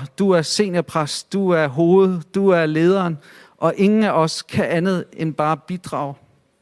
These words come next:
Men tak, Jesus, fordi du har bygget din kirke, også igennem disse to tjenester, og den familie, som vi holder så meget af. Velsign dem på den her dag.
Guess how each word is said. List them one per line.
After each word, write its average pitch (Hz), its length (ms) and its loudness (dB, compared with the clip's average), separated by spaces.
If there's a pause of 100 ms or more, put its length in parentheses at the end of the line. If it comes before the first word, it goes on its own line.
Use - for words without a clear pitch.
Men 147 140 -6
tak, - 320 -4
Jesus, 156 320 -6
fordi 156 180 -4
du 147 100 -4
har 151 80 2
bygget 185 340 -2
din 180 160 -6
kirke, 151 420 -6 (400)
også 147 240 -4
igennem 151 420 -4
disse 160 280 -12
to 147 260 -10
tjenester, 143 560 -8 (360)
og 135 140 -6
den 147 140 0
familie, 151 540 -2 (220)
som 139 220 -8
vi 127 60 0
holder 139 240 -2
så 143 160 -8
meget 139 240 -2
af. 120 160 -6 (540)
Velsign 180 480 2
dem 151 140 0
på - 120 -4
den 151 200 0
her 147 140 0
dag. 131 300 -4